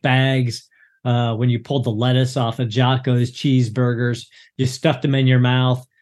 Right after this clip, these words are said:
you rubbed them on your face, you smelled kind of vegetative, uh, and you have successfully disguised yourself as these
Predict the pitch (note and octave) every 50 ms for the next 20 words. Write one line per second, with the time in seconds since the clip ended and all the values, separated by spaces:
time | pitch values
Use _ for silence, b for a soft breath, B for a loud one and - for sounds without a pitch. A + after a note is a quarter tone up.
0 | _ _ _ _ _ - A#2 A#2 A2+ G2+ G#2+ C3+ C#3+ C#3 C3+ C3 C3+ C3+ C3+ C3
1 | B2+ B2+ B2 A#2+ B2 - C#3 B2+ B2+ C3 B2+ - - C3 A2+ - - - C3 A#2+
2 | A#2 A2+ - - B2+ B2 A#2+ A#2 A2 G#2 G2+ G2+ G2+ G2 C#3 B2+ B2+ B2 B2+ -
3 | - C#3 C3 B2+ B2 B2+ B2+ B2 B2 - _ b b b b b _ _ _ -
4 | A2+ G#2+ G#2+ G#2 G#2+ G#2+ G#2+ A2+ - - - C#3+ C3+ C3+ C#3+ E3 D#3 B2+ - -
5 | C3+ B2+ - G3+ G#3+ G3+ - - G3+ F#3 C#3 C#3 B2+ - - - C#3+ B2+ D#3+ F3+
6 | F3+ F3 C#3+ A#2+ - B2 A2 G#2 - - - A2+ F#2+ - - - - _ _ _
7 | _ _ _ _ _ _ _ _ _ _ - A#2+ A#2+ A2+ A#2 A2+ A2+ A2 - -
8 | B2+ B2 A#2+ A#2 G#2 G2+ G#2 G2+ G2+ A#2+